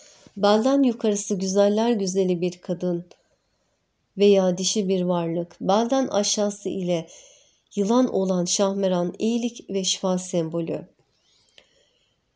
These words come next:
Kötü kalpli vezir Şahmeran'ın etinden bir parça yemesinin kralının hastalığının dermanı olacağını krala anlattı. Kral da Şahmeran'ın bir an önce bulunmasını emretti.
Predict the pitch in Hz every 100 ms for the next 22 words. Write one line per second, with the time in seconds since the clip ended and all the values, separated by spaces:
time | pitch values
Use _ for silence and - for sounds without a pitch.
0 | _ _ 247 247 302 262 247 247 214 202
1 | 196 190 190 - - - 208 226 233 233
2 | 240 240 - 202 - 208 190 190 202 247
3 | 247 220 202 - 190 196 190 185 - 175
4 | 165 170 - - _ - 214 226 254 294
5 | 330 - 208 - 214 202 202 208 202 196
6 | 196 202 220 196 185 185 180 170 175 175
7 | 185 175 160 170 170 165 - - 156 -
8 | _ _ _ _ _ - 180 190 240 240
9 | 190 202 202 - - - - 196 196 190
10 | 190 185 190 220 - 254 226 202 185 185
11 | 180 175 185 180 175 180 - 170 - 175
12 | 170 165 - 151 -